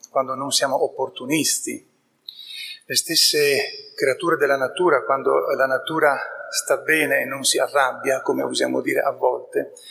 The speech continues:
noi ci rendiamo conto del grande dono che è nascosto dentro a questa creazione e vediamo la mano di Dio, la sapienza di Dio, la sua onnipotenza, la sua on-, onniscienza, anche la sua delicatezza.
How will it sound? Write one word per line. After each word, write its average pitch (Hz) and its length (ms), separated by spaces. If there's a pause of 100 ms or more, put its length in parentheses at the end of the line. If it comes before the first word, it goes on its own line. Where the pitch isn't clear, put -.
(400)
noi 190 180
ci - 140
rendiamo 143 400
conto 143 440
del 131 340
grande 131 420
dono 135 600 (540)
che 131 240
è 135 40
nascosto - 1000
dentro 135 400
a - 40
questa 127 460
creazione 123 840 (280)
e 147 160
vediamo 131 600
la 131 100
mano 127 340
di 127 160
Dio, 127 420 (540)
la 135 760
sapienza 143 720
di 123 160
Dio, 127 160
la 120 120
sua - 800
onnipotenza, 143 720
la 120 60
sua - 200
on-, 135 460
onniscienza, 147 680
anche 170 220
la 143 100
sua 147 220
delicatezza. 139 920